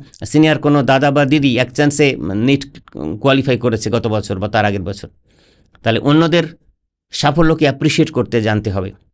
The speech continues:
তাহলে দেখবেন আপনার সন্তানের সাফল্যেও তার বন্ধুরা, তাদের জুনিয়ররা, তারাও কিন্তু অ্যাপ্রিশিয়েট করবে। এটা একটা বড় পার্ট। আর সবসময় স্বচ্ছভাবে সন্তানের সঙ্গে মেলামেশা করতে হবে। তারা যখন,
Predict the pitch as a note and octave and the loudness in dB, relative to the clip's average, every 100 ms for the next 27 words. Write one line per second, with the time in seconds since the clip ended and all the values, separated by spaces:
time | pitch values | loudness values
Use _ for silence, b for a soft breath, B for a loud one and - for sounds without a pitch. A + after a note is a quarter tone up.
0 | _ _ _ _ A#2 C3 C3 C3 C#3 C#3+ | _ _ _ _ -2 0 0 -2 -2 -4
1 | - _ _ _ _ _ _ _ _ _ | -12 _ _ _ _ _ _ _ _ _
2 | _ _ _ - A#2 D3 C#3+ C3 B2 B2+ | _ _ _ -6 0 0 0 0 0 0
3 | A#2 A#2 A#2+ A#2+ A2+ - _ _ _ _ | 0 -2 2 2 0 -6 _ _ _ _
4 | - C3+ A#2+ B2 A2 A2+ G#2+ - _ _ | 0 2 2 2 2 2 0 -6 _ _
5 | _ _ _ _ - A#2+ C3 B2 C3+ C3 | _ _ _ _ -2 0 0 2 4 4
6 | A#2+ A#2+ B2+ C#3 C3 A#2 G#2 G#2 - G#2 | 2 2 2 2 2 0 -2 -4 -6 -8
7 | - E2+ F#2 A2 A#2+ A#2+ G#2 G2+ G2+ - | -6 -8 -6 -4 -4 -2 0 -2 -4 -12
8 | - _ b b b b G#2+ - C3 E3 | -14 _ b b b b -6 -4 -2 2
9 | D#3+ D#3 B B B B B B B _ | 2 0 B B B B B B B _
10 | _ _ - F#3+ F#3+ - F#3 F#3 F#3 - | _ _ -2 -2 0 2 2 4 2 0
11 | - - - - D3 C#3+ D#3+ E3 E3 D#3 | -8 -20 -18 -4 0 2 2 2 4 2
12 | B2+ B2+ C3+ C3+ A#2+ G2 - G2+ G2 G2+ | 4 4 2 2 0 -4 -4 -4 -4 -2
13 | B2 C#3 C#3 D3 C#3 | 0 0 0 0 0